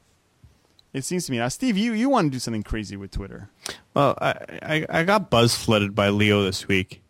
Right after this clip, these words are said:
Speaker 2: And, uh, when his buzz woke up, it finally
Speaker 1: Are,
Speaker 2: just
Speaker 1: are you on Buzz? Are you on Buzz? Or you got buzz flooded on Twitter?
Speaker 2: I got buzz, buzz, buzz flooded on Twitter.
Speaker 1: Okay.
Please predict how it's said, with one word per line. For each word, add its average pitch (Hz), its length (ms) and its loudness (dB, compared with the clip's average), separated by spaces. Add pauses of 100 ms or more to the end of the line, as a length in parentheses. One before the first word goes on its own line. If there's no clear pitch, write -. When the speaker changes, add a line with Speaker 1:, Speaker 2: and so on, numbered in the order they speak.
(120)
Speaker 2:
And, 104 380 -2
uh, 101 360 2
when 107 200 0
his 107 140 0
buzz 104 600 2
woke 104 300 -2
up, 113 180 2
it 104 120 -2
finally 104 260 2
Speaker 1:
Are, 101 40 -6
Speaker 2:
just 104 120 0
Speaker 1:
are - 20 -2
you 247 180 -4
on 233 180 -4
Buzz? 294 440 -6 (140)
Are 170 80 -4
you 180 140 -2
on 208 120 -2
Buzz? 240 460 -6
Or 156 100 -2
you 156 120 2
got 147 160 0
buzz 147 160 2
flooded 127 260 0
on 117 140 -4
Twitter? 104 420 -8
Speaker 2:
I 123 60 2
got 127 180 4
buzz, 127 200 6
buzz, 131 420 2
buzz 131 320 4
flooded 123 300 2
on 104 120 4
Twitter. 101 360 -2 (420)
Speaker 1:
Okay. 113 260 -8